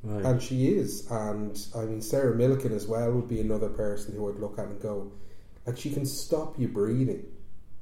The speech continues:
Speaker 2: She'd just, like, talk about her father on the toilet and having to
Speaker 1: Yeah.
Speaker 2: hand him in the newspaper and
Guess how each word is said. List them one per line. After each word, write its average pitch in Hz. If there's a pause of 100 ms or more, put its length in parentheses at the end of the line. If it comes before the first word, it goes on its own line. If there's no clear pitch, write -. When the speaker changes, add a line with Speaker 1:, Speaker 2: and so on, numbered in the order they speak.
(120)
Speaker 2:
She'd 110
just, 131
like, 127
talk 113
about 107
her 98
father 101
on 98
the 98
toilet 101
and 98
having 104
to 98
Speaker 1:
Yeah. 95
Speaker 2:
hand 92
him 110
in 110
the 107
newspaper 107
and 95